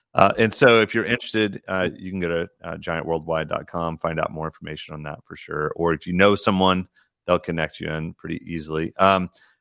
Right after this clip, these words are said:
Michael, uh, share, if you don't mind, last thought here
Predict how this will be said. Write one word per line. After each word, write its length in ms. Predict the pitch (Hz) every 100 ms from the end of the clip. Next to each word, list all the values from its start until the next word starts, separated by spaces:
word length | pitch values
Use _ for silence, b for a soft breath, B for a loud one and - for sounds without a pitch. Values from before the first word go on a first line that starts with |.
| _ -
Michael, 800 | 101 101 101 - 101 98 - -
uh, 300 | 104 95 90 -
share, 600 | - - 113 113 110 - _
if 180 | 104 -
you 60 |
don't 160 | 101 90
mind, 260 | 90 87 85
last 460 | 98 104 107 -
thought 280 | 104 90 -
here 360 | 90 82 80